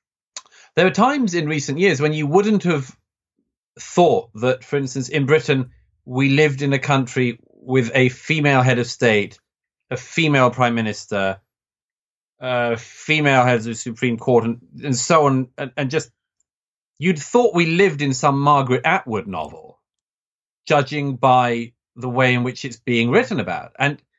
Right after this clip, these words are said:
you, you sort, yeah, it's not, like, we have women in society, we know that. Like, what are you doing other than at some level in the media, and I show how the tech companies have done this too, in some way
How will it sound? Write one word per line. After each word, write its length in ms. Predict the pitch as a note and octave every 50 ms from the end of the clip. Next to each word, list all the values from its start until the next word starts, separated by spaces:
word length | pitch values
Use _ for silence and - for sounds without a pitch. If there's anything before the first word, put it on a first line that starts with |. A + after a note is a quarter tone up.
| _ _ _ _ _ _ _ _ _
you, 180 | - E3+ E3 -
you 80 | - E3
sort, 200 | C3+ A#3 A#3 - _ _ _ _ _ _ _ _ _ _ _
yeah, 360 | - C3+ E3+ G3+ A#3 A3 F3 -
it's 180 | E3 C#3+ C#3
not, 240 | G3 A3 G3+ - _ _ _ _ _ _ _ _ _ _ _ _ _ -
like, 160 | D#3 D3 - _ _
we 200 | - C#3+ E3+ E3+
have 220 | F3 G#3 G#3 D#3+ E3+
women 480 | G#3+ D#4+ D#3+ A#2+ F2+ E2+ E2 - _ _ _ _ _ _ _ _ _ _ _ -
in 140 | - C#3 C3
society, 240 | B2+ G3 F#3 D#3 C#3+
we 120 | D3 D#3+ E3+
know 200 | G3+ G#3+ G3 C#3+
that. 300 | G#2+ E2 D2 - - _ _ _ _ _ _ _ _ _ _ _ _ -
Like, 180 | C#3 C#3+ - _ _ _ _ _ _ _ _ _ _ _
what 360 | B2+ C3+ D3+ G3 A3 A3+ - -
are 60 | E3+
you 200 | E3 E3 E3+ D#3+
doing 480 | C3 F3+ G#3+ A3+ D#3+ G#2+ E2+ F2 G2 - -
other 220 | C#3+ D#3+ E3 F#3+ D#3+
than 300 | D#3 E3 D#3 D#3 C#3+ - _ _ _ _ _ _ _ _ _ _ _ _ -
at 120 | C#3 C3
some 280 | - - F#3+ G3 G3+ G3
level 220 | F3+ D#3+ D3 C3 C#3
in 60 | C3
the 60 | C3
media, 280 | C3+ D3 D3+ D3 C3 C3
and 40 | B2+ B2+
I 80 | B2
show 200 | B2 - D3+ C#3+
how 80 | C3 C3
the 80 | B2 A#2+
tech 340 | - D#3+ F3 - - - -
companies 380 | - A#2+ G#2 G2 A2+ G2 F#2+ G#2
have 100 | F#2+ G2
done 180 | A2+ G#2 G2
this 180 | G2+ G2 F#2 G2
too, 140 | - - D3+
in 120 | C3+ B2+ B2+
some 480 | B2+ - - - F#3+ G3 G3+ G3 F3+
way 540 | E3+ E3 D#3+ D3+ C#3+ C#3 C#3 C3+ B2+ B2+ -